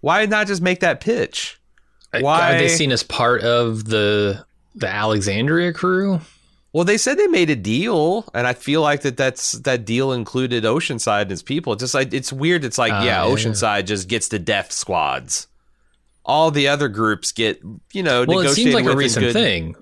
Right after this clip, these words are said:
Speaker 2: Like, like, okay, the Alexandrians started messing with their plans in the Commonwealth. Pamela got all pissed off about her son dying, and so now
Speaker 1: But
Speaker 2: she's
Speaker 1: we
Speaker 2: taking
Speaker 1: never,
Speaker 2: over
Speaker 1: like, it'd be
Speaker 2: these
Speaker 1: one thing if
Speaker 2: towns.
Speaker 1: they had said something like,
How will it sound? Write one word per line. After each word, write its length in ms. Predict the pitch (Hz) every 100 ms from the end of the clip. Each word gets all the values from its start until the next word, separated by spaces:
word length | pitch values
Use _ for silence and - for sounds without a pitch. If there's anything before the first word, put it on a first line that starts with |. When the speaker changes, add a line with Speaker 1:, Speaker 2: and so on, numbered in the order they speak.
| -
Speaker 2:
Like, 200 | 127 123
like, 220 | 131 -
okay, 220 | 139 127
the 80 | 101
Alexandrians 800 | 110 147 131 135 127 127 117 107
started 440 | 127 110 110 95
messing 520 | 107 113 113 - 123
with 160 | 110 104
their 80 | 104
plans 640 | - 110 101 98 98 92
in 100 | 110
the 60 | 95
Commonwealth. 680 | - 107 98 92 87 87 -
Pamela 320 | 110 107 104
got 160 | 101 95
all 120 | 92
pissed 300 | - 101 -
off 280 | 101 92 -
about 180 | 98 87
her 240 | 87 87 -
son 280 | - 107 95
dying, 460 | 92 90 87 87
and 160 | 87 90
so 180 | - 95
now 160 | 92
Speaker 1:
But 100 | 95
Speaker 2:
she's 60 | 202
Speaker 1:
we 80 | 254
Speaker 2:
taking 80 | 294
Speaker 1:
never, 100 | 233
Speaker 2:
over 80 | 226
Speaker 1:
like, 140 | 202 196
it'd 120 | -
be 80 | -
Speaker 2:
these 80 |
Speaker 1:
one 140 | 226 240
thing 200 | 240 208
if 100 | 185
Speaker 2:
towns. 80 | 170
Speaker 1:
they 140 | 170
had 120 | 156
said 300 | - 160 147 143
something 380 | 147 143 135
like, 260 | 131 123 117